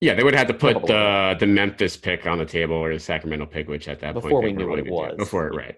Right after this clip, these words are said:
Speaker 1: which
Speaker 2: And
Speaker 1: would have
Speaker 2: that
Speaker 1: been a
Speaker 2: was
Speaker 1: good
Speaker 2: looking
Speaker 1: deal now, but,
Speaker 2: Yeah.
Speaker 1: you know, back then,
Speaker 2: Looking
Speaker 1: no.
Speaker 2: like they were gonna be premium, premium selections at that point. So that's, that's a tough one. Now, th-, this is something I've been talking about with other draft trades. Like, that would have been, uh,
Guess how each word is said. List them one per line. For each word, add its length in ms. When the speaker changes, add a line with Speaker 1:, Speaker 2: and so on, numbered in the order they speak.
Speaker 1:
which 400
Speaker 2:
And 100
Speaker 1:
would 100
have 100
Speaker 2:
that 60
Speaker 1:
been 0
a 20
Speaker 2:
was 140
Speaker 1:
good 100
Speaker 2:
looking 200
Speaker 1:
deal 100
now, 320
but, 300
Speaker 2:
Yeah. 160
Speaker 1:
you 120
know, 120
back 200
then, 120
Speaker 2:
Looking 160
Speaker 1:
no. 60
Speaker 2:
like 120
they 80
were 80
gonna 120
be 100
premium, 520
premium 280
selections 380
at 60
that 120
point. 140
So 80
that's, 180
that's 120
a 60
tough 200
one. 120
Now, 200
th-, 180
this 120
is 40
something 200
I've 120
been 120
talking 160
about 60
with 80
other 160
draft 260
trades. 180
Like, 140
that 100
would 80
have 80
been, 180
uh, 300